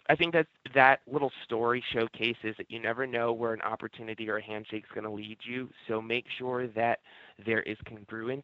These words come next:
in your brand, that there is congruence in how you act and,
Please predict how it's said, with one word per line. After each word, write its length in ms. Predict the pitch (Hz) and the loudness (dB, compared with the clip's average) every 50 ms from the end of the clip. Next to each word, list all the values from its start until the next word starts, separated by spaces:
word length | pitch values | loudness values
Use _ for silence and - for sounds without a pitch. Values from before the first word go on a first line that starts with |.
| - - | -10 -14
in 100 | 131 139 | -10 -6
your 140 | 135 135 131 | -4 -4 -4
brand, 400 | 123 131 131 131 135 135 139 131 | -2 0 0 2 2 0 0 -2
that 120 | 117 - - | -4 -2 0
there 180 | 117 117 117 | 0 0 0
is 60 | 117 - - | -4 -6 -10
congruence 540 | 113 113 107 - 110 117 120 123 123 123 - | -14 -14 -12 -6 -4 -2 -2 -2 -2 -6 -8
in 80 | 113 - | -12 -12
how 240 | - - 117 117 120 | -2 4 6 6 6
you 180 | 117 120 113 - - | 4 2 -2 4 8
act 320 | 110 113 120 131 - - | 10 10 10 8 6 -2
and, 400 | 117 113 110 113 113 113 - - | -10 -10 -10 -12 -16 -18 -18 -12